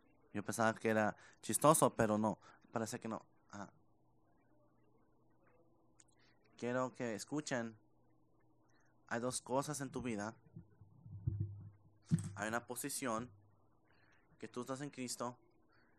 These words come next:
Hay una condición de tu vida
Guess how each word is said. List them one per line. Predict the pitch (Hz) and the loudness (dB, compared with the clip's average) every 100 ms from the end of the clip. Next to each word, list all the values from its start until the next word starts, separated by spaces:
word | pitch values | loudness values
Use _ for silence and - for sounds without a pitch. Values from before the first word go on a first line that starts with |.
| _ _ _ - _ - | _ _ _ -20 _ -4
Hay | 110 | -2
una | 120 131 - | 0 0 0
condición | 110 98 95 - 170 147 113 - _ - - | -4 -4 -6 -2 0 0 -2 -14 _ -16 -6
de | 120 | -4
tu | 180 | -2
vida | 160 135 104 101 | -2 -2 0 0